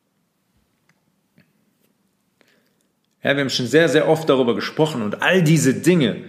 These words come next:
führen unweigerlich dazu, dass Stress, dass Druck kreiert wird. Dass wir tagtäglich, ähm, in unserem Nervensystem eine unglaublich hohe Aktivität vom Sympathikus haben.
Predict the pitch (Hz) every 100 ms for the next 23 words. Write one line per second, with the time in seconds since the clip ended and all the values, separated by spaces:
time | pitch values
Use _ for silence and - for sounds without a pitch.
0 | - - - 165 160 160 190 214 165 127
1 | 120 107 104 101 - 101 - 143 123 123
2 | - - - - - - - _ _ _
3 | _ _ _ _ _ - 98 - - -
4 | 123 147 156 - - - 101 107 - 95
5 | 113 185 196 - - 120 - 98 - -
6 | - - _ _ _ _ _ _ _ _
7 | _ - 127 127 127 - 170 170 170 175
8 | 170 143 117 - - - 117 113 117 127
9 | 123 113 117 151 151 113 107 120 110 107
10 | 117 185 180 143 127 123 - 147 123 -
11 | 120 107 - 143 - 113 101 113 107 147
12 | 160 131 - 104 104 98 90